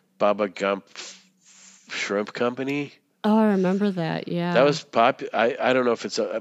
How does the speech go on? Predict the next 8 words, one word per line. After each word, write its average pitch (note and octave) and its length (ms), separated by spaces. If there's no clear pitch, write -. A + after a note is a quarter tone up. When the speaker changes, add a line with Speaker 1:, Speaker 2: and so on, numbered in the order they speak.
Speaker 1:
probably B2+ 280
not G2+ 180
open G#2 320
anymore, E2+ 500
but, E2+ 360
like, E2+ 240
that F#2+ 140
was, A#2 200